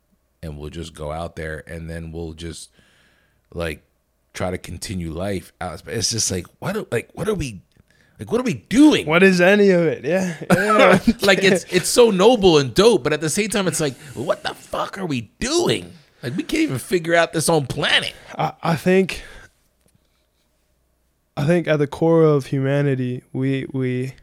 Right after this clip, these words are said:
Speaker 2: have this very big tendency to try to put meaning towards everything.
Speaker 1: Sure.
Speaker 2: And through exploring space, um, religion,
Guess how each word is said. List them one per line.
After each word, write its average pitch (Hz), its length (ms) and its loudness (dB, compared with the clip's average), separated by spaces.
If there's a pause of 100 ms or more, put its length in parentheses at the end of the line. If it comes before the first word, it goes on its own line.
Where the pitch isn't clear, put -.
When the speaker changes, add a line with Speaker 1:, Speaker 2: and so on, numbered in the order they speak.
(340)
Speaker 2:
have 151 260 0
this 127 180 -4
very 165 260 -2
big 151 200 -2
tendency 143 520 -6
to 123 140 -10
try 123 200 -8
to 123 120 -10 (300)
put - 200 -10
meaning 113 300 -6
towards 113 300 -12
everything. 110 360 -12 (400)
Speaker 1:
Sure. 82 360 -14 (520)
Speaker 2:
And 123 840 -4 (720)
through 139 420 0
exploring 139 520 -4
space, 139 680 -4 (300)
um, 110 400 -12
religion, 127 800 -2